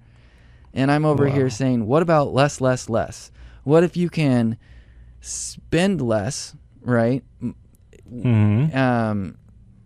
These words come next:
Speaker 1: and then kinda shift the focus also maybe to even working less? What if that's
Speaker 2: Yeah.
Speaker 1: an option that's on the table?"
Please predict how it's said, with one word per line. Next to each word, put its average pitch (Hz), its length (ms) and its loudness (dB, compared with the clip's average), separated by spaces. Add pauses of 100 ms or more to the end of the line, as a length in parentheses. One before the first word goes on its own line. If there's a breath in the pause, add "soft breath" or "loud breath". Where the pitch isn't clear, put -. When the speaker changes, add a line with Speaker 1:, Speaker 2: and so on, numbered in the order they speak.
(140)
Speaker 1:
and 139 260 -2
then 143 380 2
kinda 160 260 -4
shift 160 380 -4
the 131 100 0
focus 143 480 0
also 147 260 0
maybe 151 280 0
to 180 160 -10
even 165 280 -4
working 139 440 -4
less? 67 260 -12
What 156 140 2
if 190 80 -6
that's 156 260 -4
Speaker 2:
Yeah. 127 60 -6
Speaker 1:
an 139 80 -4
option 160 360 -4
that's 107 200 -6
on 123 140 -4
the 123 80 -6
table?" 147 460 -6